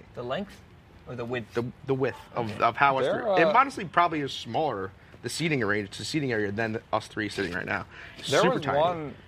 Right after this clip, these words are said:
Speaker 3: I believe you were there, Rowan. We were coming back from Jacksonville, like, a couple years ago, and it was a bad storm, and I really thought we were going down. And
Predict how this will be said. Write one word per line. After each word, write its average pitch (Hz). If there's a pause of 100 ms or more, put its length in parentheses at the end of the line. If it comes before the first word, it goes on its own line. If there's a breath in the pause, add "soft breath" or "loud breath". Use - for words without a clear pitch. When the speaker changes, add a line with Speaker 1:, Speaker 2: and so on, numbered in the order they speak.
(140)
Speaker 3:
I 123
believe 143
you 147
were 143
there, 110
Rowan. 104
We 120
were 123
coming 131
back 123
from 107
Jacksonville, 104
like, 85
a -
couple 107
years 101
ago, 98
and 107
it 107
was 104
a 98
bad 117
storm, 113 (500 loud breath)
and 104
I 131
really 202
thought 107
we 113
were 113
going 110
down. 165
And 127